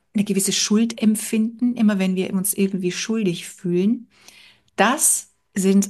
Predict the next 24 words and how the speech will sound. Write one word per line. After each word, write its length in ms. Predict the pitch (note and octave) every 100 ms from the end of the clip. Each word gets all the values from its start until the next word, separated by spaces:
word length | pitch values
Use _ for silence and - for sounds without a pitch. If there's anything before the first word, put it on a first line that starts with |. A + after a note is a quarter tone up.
| -
so 180 | F3+ F#3
richtig 600 | G3 A#3 - A#3+ - _
niedrig 520 | G3+ A3 A#3 B3 A#3 -
schwingende 480 | G#3 G#3+ G#3+ G3+ -
Emotionen, 680 | F3+ F3 F3 F3+ F#3 G3+ F#3+
die 180 | F3
uns, 300 | F3 E3+ - _
in 160 | G3 G3+
uns 280 | F3+ E3+ -
arbeiten 540 | E3+ F3 E3 E3 F#3+ -
und 220 | F3 -
uns 260 | F#3+ G3 -
unglaublich 720 | - E4+ E4 G#3 G#3 G#3+ G3+ -
viel 320 | F#3+ F#3 F#3+ - _
Stress 600 | - - - E3+ F3 -
und 400 | - F3 E3 -
Druck 240 | F3 D#3+ D#3
machen. 480 | C#3 - - - _ - - - - - - _
Und 420 | G#3 G3+ G3+ G3+ - _ -
wenn 400 | F#3 G#3 G3+ G3
wir 360 | A3+ D#4 F#4 - _ _ _ _ _ _ -
diese 220 | A#3+ B3+
Bewertungen 580 | A#3+ G3 F3+ G3 G3 F#3
loslassen, 840 | E3 E3+ - D#3 D#3 - D#3 F#3+